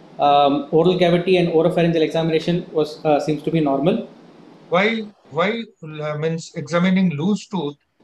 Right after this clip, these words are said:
Speaker 2: in a case of, uh, laryngeal cancer is, uh, important?
Speaker 1: Um, if I'm planning for an D L scopy, sir, uh,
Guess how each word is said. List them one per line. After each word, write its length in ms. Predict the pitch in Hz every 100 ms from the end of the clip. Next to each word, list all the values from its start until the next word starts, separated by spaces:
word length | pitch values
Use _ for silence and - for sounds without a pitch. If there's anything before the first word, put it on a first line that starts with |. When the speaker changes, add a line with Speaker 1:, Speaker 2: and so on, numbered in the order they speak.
| _ _
Speaker 2:
in 100 | 160
a 80 | 170
case 300 | 165 165 165
of, 220 | 165 165 160
uh, 160 | 151
laryngeal 480 | 151 156 151 151 151
cancer 340 | 156 143 151
is, 200 | 147 139 -
uh, 100 | 139 139
important? 500 | 135 147 147 185 208 _ _ _ _ _ _
Speaker 1:
Um, 480 | 147 147 143 143 -
if 140 | - 180
I'm 160 | 175
planning 300 | 170 165 185
for 160 | 190 180
an 140 | 175
D 120 | 165 185
L 80 |
scopy, 340 | 185 180 180 180
sir, 320 | 165 - - -
uh, 600 | 151 147 143 139 135